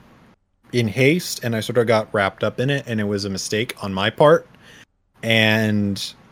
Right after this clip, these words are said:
um, the new thing that I'm working on,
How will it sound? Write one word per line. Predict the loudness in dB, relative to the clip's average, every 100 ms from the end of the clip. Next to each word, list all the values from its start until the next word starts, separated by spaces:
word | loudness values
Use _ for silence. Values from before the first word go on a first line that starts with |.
| _ _ _ _ _ _ _ _ _ _ _ -8
um, | -2 0 -2 -2 -6
the | -2 0
new | 4 4 4
thing | 4 2 2 2 2 -2 -6 _ _ _ _ _ _ -14
that | 2 4
I'm | 6 4 2
working | 2 0 0 0
on, | 2 2 0